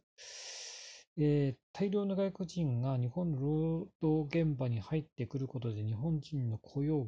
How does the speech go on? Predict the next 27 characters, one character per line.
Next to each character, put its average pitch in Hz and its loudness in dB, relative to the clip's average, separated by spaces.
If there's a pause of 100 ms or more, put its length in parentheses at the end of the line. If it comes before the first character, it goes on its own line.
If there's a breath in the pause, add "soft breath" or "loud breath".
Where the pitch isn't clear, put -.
(120)
減 131 2
プ - -6
ラ 139 0
ス - -4
日 131 0
本 151 2
人 156 -4
の 123 0
給 170 -2
料 127 -2
の 110 -2
減 113 -2
少 117 -6
が 135 -2
予 110 -2
想 107 -6
さ 110 -8
れ 101 -6
る 127 -4 (240)
と - -20
言 110 -4
わ 101 -4
れ 101 -6
て - -16
い - -18
ま - -20
す。 - -20